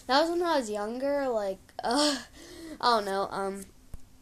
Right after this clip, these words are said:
so if you, um, watch those, don't blame me, I was young, um, <laughs> so don't get, be like, "Hey, you're still," <laughs> I looked a lot the same,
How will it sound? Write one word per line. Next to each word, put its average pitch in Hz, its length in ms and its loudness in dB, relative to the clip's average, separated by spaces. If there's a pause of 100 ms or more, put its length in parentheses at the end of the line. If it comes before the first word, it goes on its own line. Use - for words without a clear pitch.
(1040)
so 311 640 10
if - 440 4
you, 302 580 2
um, 262 380 0
watch 247 320 6
those, 254 520 4
don't 214 260 0
blame 208 280 -2
me, 208 120 -2
I 190 140 0
was 185 140 -4
young, 185 460 -4
um, 208 560 2 (460)
<laughs> - 460 -16
so 202 540 4 (340)
don't 240 240 0
get, 247 300 -2
be 226 160 2
like, 202 240 2 (120)
"Hey, 190 400 -4 (460)
you're 202 100 -6
still," 202 480 -2 (540)
<laughs> - 520 -16
I 226 360 6
looked 226 200 2
a 226 40 4
lot 208 340 2 (180)
the 202 80 -16
same, 190 500 -2